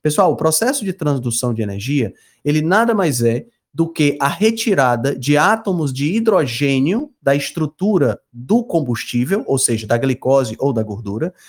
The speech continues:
e esses hidrogênios, que são considerados hidrogênios de alta energia, vão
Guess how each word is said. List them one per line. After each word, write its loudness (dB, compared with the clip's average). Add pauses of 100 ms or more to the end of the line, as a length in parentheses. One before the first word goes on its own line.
(300)
e 4
esses 4
hidrogênios, 2
que -4
são 0
considerados 0
hidrogênios -2
de 0
alta 2
energia, 0 (260)
vão 2